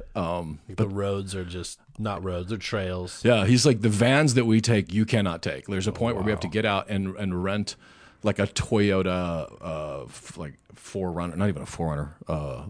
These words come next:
Speaker 1: Land Cruiser, like,
Speaker 2: Mm-hmm.
Speaker 1: to get there. And then the last part, you have to walk. And
Speaker 2: Oh,
Speaker 1: so,
Speaker 2: wow.
Speaker 1: but you know what's in the middle of all that are a bunch of people who,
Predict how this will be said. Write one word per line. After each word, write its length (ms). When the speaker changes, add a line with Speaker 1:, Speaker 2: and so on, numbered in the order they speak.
Speaker 1:
Land 320
Cruiser, 380
like, 180
Speaker 2:
Mm-hmm. 380
Speaker 1:
to 80
get 360
there. 360
And 200
then 100
the 80
last 320
part, 200
you 60
have 80
to 100
walk. 540
And 100
Speaker 2:
Oh, 60
Speaker 1:
so, 200
Speaker 2:
wow. 300
Speaker 1:
but 180
you 60
know 100
what's 160
in 60
the 60
middle 160
of 60
all 120
that 160
are 80
a 40
bunch 260
of 140
people 500
who, 400